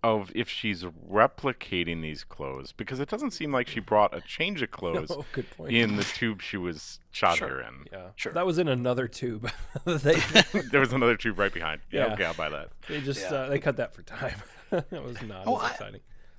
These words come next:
Speaker 3: I, I like that. Like, I mean, at the end, they clearly didn't have those Klingon outfits hanging around, right? I like the idea. That's, that's where I like the Star Trek space magic, where it's like, any other show, it'd be implausible to magically come up with these awesome outfits, but they can just be like, "No, no,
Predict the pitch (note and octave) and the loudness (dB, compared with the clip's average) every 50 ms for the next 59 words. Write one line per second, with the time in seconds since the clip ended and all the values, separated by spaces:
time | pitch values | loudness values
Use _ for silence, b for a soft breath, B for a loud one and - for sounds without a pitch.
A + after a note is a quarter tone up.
0 | - - - F#3 A#3 C4+ C4+ A#3+ F3 F3 G3+ G#3 G#3+ G#3+ G#3 - - F#3+ F3+ E3 | 0 8 10 12 12 12 10 10 10 10 10 12 10 10 10 8 8 6 6 8
1 | D3+ D#3 D#3 - F3+ F3 F3 E3+ E3+ E3+ - E3+ F3+ G3+ G#3 F#3 D#3 D3 C3+ - | 6 4 4 6 4 6 8 8 6 6 6 8 10 10 10 10 8 4 2 4
2 | - F#3 F3 D#3+ D3 C#3+ C#3+ B2 B2+ A#2 - - - D3+ C#3 C#3 C3 B2 A#2 A2 | 4 6 6 8 6 6 4 2 0 -2 -4 -4 -2 0 0 2 2 0 0 -2
3 | G#2 G2 F#2+ - - - _ - - - - - B2+ A#2+ A#2+ - - A2+ G2+ - | -2 -6 -12 -18 -20 -20 _ -20 -20 -10 -2 2 2 2 2 0 -4 -6 -4 0
4 | - C3 A#2+ A2 G2+ G2 G#2 A2 G#2+ F#2+ E2 E2 D#2 - - - - A2+ G#2 G2 | 2 2 2 2 0 0 2 2 2 2 0 -2 -8 -12 -18 -12 -8 -6 -6 -6
5 | G2 - - D3+ E3 F3+ F#3 E3 D#3+ D3 C#3 C#3 A#2 C3 C3 B2+ A#2+ A2+ G#2+ C#3+ | -4 -2 0 2 4 4 2 4 4 4 4 4 2 0 0 2 2 2 2 2
6 | F3+ - - D#3 E3 G#3 - - A3 F3+ D3 B2+ A2 A2+ A2+ A2 - - - A2+ | 0 0 2 2 2 2 4 6 8 8 8 8 6 2 -2 -2 -4 -8 -12 -12
7 | - - - - - - B2 A#2 - - A#2 - - - A2+ G#2 - - G2 F2+ | -12 -14 -12 -8 -4 -2 -2 -2 -2 -4 -4 -4 -4 -4 -4 -6 -4 -4 -6 -6
8 | E2+ F2 E2 - - b b b b b b b b b b B2 A#2+ - - B2 | -6 -8 -12 -14 -16 b b b b b b b b b b -4 -2 0 0 -2
9 | A2 A2 - - _ _ _ _ _ _ _ _ _ _ _ _ _ _ - G3 | -2 -4 -8 -16 _ _ _ _ _ _ _ _ _ _ _ _ _ _ 0 4
10 | G#3 G#3+ G3 F3 D#3 C#3+ - - E3 D3+ C#3+ C3+ B2+ B2 A#2+ C3 B2 B2 C3 A#2+ | 6 6 8 8 6 6 8 8 10 10 10 8 4 0 -2 -2 -2 -2 -4 -6
11 | - - D3+ C#3+ C3+ C3+ B2+ B2 A#2+ G#2+ G#2+ A2 G#2+ A#2 A#2+ B2 - - - B2+ | -2 2 4 6 6 4 4 -2 -6 -6 -8 -4 0 2 2 2 2 -2 -4 -6
12 | A#2+ - - B2 A#2 G#2 - A#2+ - - G#2 G2 G2 G#2+ G2 F#2+ - - G2 G2 | -6 -6 -6 -6 -6 -6 -6 -8 -10 -10 -12 -10 -8 -8 -8 -6 -8 -8 -6 -8
13 | G#2+ G#2 - - F#2 E2+ - - - D#3+ E3+ G3 F#3+ F3+ - F3 E3 D#3+ D#3+ G3 | -8 -8 -10 -12 -14 -14 -14 -14 -6 -4 -4 -2 -2 -4 -4 -2 -2 -2 -4 -4
14 | A3 - D#3 | -6 -6 -6